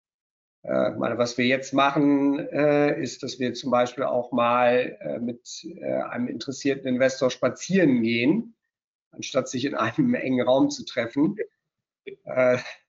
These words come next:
damit man keine Angst haben muss, äh, sich anzustecken. Größere Veranstaltungen konnten wir jetzt letztes Jahr gar nicht machen.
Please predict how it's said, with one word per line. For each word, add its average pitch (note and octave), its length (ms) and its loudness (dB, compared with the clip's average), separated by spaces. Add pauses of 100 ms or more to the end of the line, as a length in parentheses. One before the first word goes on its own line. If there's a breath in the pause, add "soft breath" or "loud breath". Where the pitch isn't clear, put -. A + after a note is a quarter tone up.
(640)
damit D#3+ 240 -4
man C#3 120 -2
keine C3 280 0
Angst C3 260 -4
haben B2 280 2
muss, B2 360 -2
äh, C3+ 260 -4
sich - 220 -8
anzustecken. C3+ 800 -6 (680)
Größere D#3+ 420 6
Veranstaltungen E3+ 680 2
konnten E3 240 0
wir D3 80 2
jetzt C#3 200 0
letztes C#3 320 -4
Jahr A2+ 140 0
gar A2+ 220 0
nicht - 180 -4
machen. G#3 340 -2